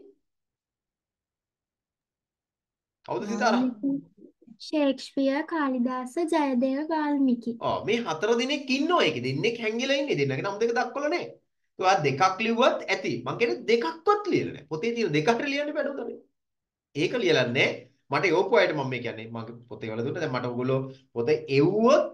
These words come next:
Speaker 1: මම ඔයගොල්ලෝගේ පොත් ටික දැන්ට බලන්න විදියක් නැහැ මේ දවස්වල පොඩි, අ, ප්‍රශ්නයක් කාර්යවල දායයක් නිසා. නමුත්, අ, තව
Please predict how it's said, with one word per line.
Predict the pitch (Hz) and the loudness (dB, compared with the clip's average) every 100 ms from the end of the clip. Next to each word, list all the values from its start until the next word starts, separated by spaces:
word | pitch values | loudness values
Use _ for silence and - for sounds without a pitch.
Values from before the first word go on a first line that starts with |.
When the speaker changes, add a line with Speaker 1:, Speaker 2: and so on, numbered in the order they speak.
| - | -12
Speaker 1:
මම | - 127 | -12 -10
ඔයගොල්ලෝගේ | 120 123 131 127 | -6 -6 -6 -8
පොත් | 113 | -8
ටික | 117 131 | -6 -4
දැන්ට | 113 113 | -2 -4
බලන්න | 131 120 120 120 | -2 0 0 -4
විදියක් | 113 120 127 | -2 -2 -2
නැහැ | 113 120 | -4 -4
මේ | 113 | -4
දවස්වල | 107 120 | -6 -8
පොඩි, | 107 113 - - | -8 -8 -10 -18
අ, | 95 95 | -16 -10
ප්‍රශ්නයක් | 101 - 117 113 | -8 -8 -8 -8
කාර්යවල | 117 104 107 107 | -4 -4 -4 -4
දායයක් | 110 104 107 - | -4 -2 -4 -6
නිසා. | 120 120 87 214 - - _ _ _ - | -4 -2 0 0 -2 -8 _ _ _ -6
නමුත්, | 131 202 208 | 0 0 6
අ, | 147 135 120 113 - - _ | 6 8 6 4 0 -12 _
තව | - | -4